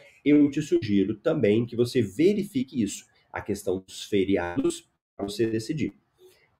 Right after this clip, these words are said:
Porque você pode a-, aproveitar a promoção. "Não, Marcelo, eu só tenho como viajar,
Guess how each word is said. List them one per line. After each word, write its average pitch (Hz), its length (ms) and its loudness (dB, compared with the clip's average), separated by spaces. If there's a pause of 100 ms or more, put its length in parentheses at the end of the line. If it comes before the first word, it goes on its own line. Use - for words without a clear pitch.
Porque - 220 -2
você - 120 -2
pode 101 280 2
a-, - 160 -4 (960)
aproveitar 104 560 -4
a 92 40 0
promoção. 110 400 -2 (140)
"Não, 143 260 8
Marcelo, 117 560 2 (760)
eu 127 140 6
só 131 160 -2
tenho 156 360 2
como 123 260 0
viajar, 98 680 -4